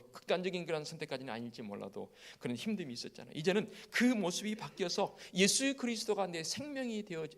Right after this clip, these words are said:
되셔서 여러분의 삶 속에서 정말로 하나님의 영광이 무엇인지를 깊이 경험할 수 있는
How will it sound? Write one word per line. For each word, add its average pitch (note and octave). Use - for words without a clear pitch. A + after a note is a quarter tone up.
되셔서 B2
여러분의 D3+
삶 F3+
속에서 C#3
정말로 G3
하나님의 B3
영광이 E3
무엇인지를 A#2
깊이 F#3
경험할 C3
수 G#2+
있는 G#2